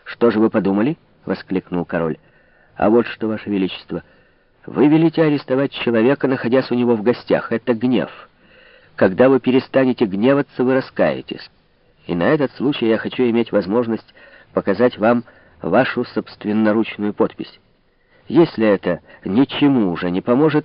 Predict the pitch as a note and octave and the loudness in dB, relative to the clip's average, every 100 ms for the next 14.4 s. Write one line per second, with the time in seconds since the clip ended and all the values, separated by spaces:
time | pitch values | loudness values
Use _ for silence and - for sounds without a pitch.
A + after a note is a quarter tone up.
0 | - A#2 G#2+ A2 B2 A#2+ A2+ G#2+ B2+ B2+ | -2 -2 0 0 2 2 2 4 2 2
1 | - - - G#2 A2 G#2 G2+ A2 F#2+ G2+ | -4 -20 -10 -4 0 0 0 0 -2 0
2 | A#2 G#2+ - G#2 - G#2 B2+ C3+ - - | 0 0 -4 -4 0 2 4 2 -2 -20
3 | - F2 A2 G2+ C3+ D3 C#3 C3 B2 B2+ | -14 -2 0 0 4 4 4 0 -2 -2
4 | A#2 A#2+ A#2 - A2 A2+ G#2+ A2 C#2+ - | 2 2 2 0 -2 -2 0 -2 -4 -8
5 | - - _ _ _ _ _ - D2 D2+ | -14 -16 _ _ _ _ _ -18 -14 -10
6 | F2 E2 E2+ A#2+ - A#2 A#2 - G#2 G3 | -8 -4 -4 -4 -4 -4 -4 -2 0 0
7 | A#3 - - - - - - G2 G#2 G2 | 0 -6 -16 -16 -20 -20 -10 -8 -4 -2
8 | A2 G2+ - F#2 A#2+ C3 - G2+ G2+ G2 | -2 -2 -2 0 2 0 -6 -12 -4 -2
9 | A#2 E2+ D#2+ - - _ - - - - | -2 -4 -12 -14 -18 _ -20 -20 -12 -6
10 | E2+ E2+ G2 G#2+ A2+ A#2 - A2+ A#2+ A2+ | -6 -2 -2 0 0 0 -2 0 2 4
11 | A#2+ - - - - E2+ G#2 A#2 G2 F2 | 2 0 -10 -20 -12 -6 -2 0 -2 2
12 | B2+ B2+ G2 F2+ A#2+ F3+ G#3+ - - - | 2 2 0 0 2 4 4 2 -2 -14
13 | D#2+ G2+ B2 A2 - - A2+ G2+ G2 - | -6 -2 0 -2 -6 0 0 0 -2 -2
14 | A2+ G2+ E2+ D#2 | -2 -2 -4 -8